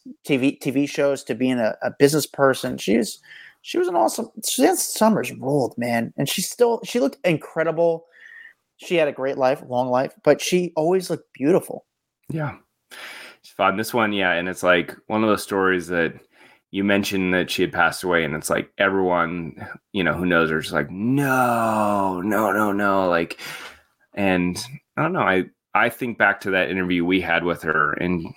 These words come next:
Speaker 2: she was just so fun, right? Was she not just fun? She was down to earth. She was
Speaker 1: Great.
Speaker 2: fun. She was, like, sitting on her patio or had the doors open behind her at her, her Palm Springs home, I believe, and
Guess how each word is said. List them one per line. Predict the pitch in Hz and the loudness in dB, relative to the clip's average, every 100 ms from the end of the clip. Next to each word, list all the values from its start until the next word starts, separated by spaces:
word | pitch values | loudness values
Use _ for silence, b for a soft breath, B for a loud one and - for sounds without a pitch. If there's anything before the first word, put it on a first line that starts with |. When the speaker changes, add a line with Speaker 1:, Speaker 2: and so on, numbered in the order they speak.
| - | -10
Speaker 2:
she | - 110 | -2 -2
was | 98 | 0
just | 151 - | 0 0
so | 156 117 | 2 0
fun, | - - - - 104 78 69 - - | -2 -12 -6 2 2 2 -6 -18 -4
right? | 98 151 | 0 0
Was | 151 | 0
she | - 151 | -4 -2
not | 202 | 0
just | 220 - - | -2 -6 0
fun? | 104 98 110 | 2 2 0
She | 113 | -2
was | 107 95 | 0 -2
down | - 98 107 135 | -6 -4 0 0
to | 147 | 0
earth. | 98 113 113 | 2 2 2
She | |
was | 131 143 117 | 0 0 -2
Speaker 1:
Great. | - | -2
Speaker 2:
fun. | 135 131 131 - B B B | 0 2 -2 -8 B B B
She | 156 | 0
was, | 139 | 4
like, | 147 - | 4 4
sitting | - 165 160 | -4 -2 0
on | 143 | 2
her | 113 - | 0 -2
patio | - 113 123 131 131 135 | 0 4 4 2 0 2
or | 110 | 2
had | 95 123 | 0 -2
the | 117 | -2
doors | 101 92 120 117 | -4 0 2 2
open | 113 117 | 0 0
behind | 107 101 110 110 | -2 0 2 2
her | 110 | 2
at | |
her, | 101 | 2
her | 95 92 - 92 90 90 - | 0 -2 -2 -4 0 0 -2
Palm | - 107 110 110 | -8 0 0 0
Springs | - 110 107 98 | -2 0 0 0
home, | 101 104 | 0 2
I | 107 | 2
believe, | 104 107 107 110 98 | 0 0 2 2 0
and | 90 | -8